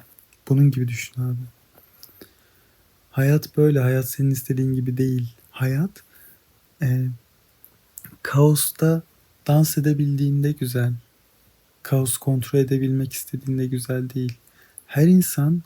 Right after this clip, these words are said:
kaos kontrol edebilmeye çalışıyor. Sen şu an koskoca bir düzeni kendine uydurmaya çalışıyorsun. Ben de bunu yaptım. Ben zaten yolumdan geçtiğim her şeyi anlatıyorum burada.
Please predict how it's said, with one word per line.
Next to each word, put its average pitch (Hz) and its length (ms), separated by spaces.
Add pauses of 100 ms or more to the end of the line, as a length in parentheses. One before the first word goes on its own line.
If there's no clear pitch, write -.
kaos 135 400
kontrol 135 440
edebilmeye 123 540
çalışıyor. 120 580 (840)
Sen 147 320
şu 151 240
an 151 220 (400)
koskoca 170 520
bir 147 180
düzeni 151 300
kendine 131 320
uydurmaya 120 460
çalışıyorsun. 120 760
Ben 123 200
de 127 60
bunu 120 180
yaptım. 120 400 (960)
Ben 127 120
zaten 127 300
yolumdan 127 560
geçtiğim 127 420
her 127 80
şeyi 120 220
anlatıyorum 120 640
burada. 120 240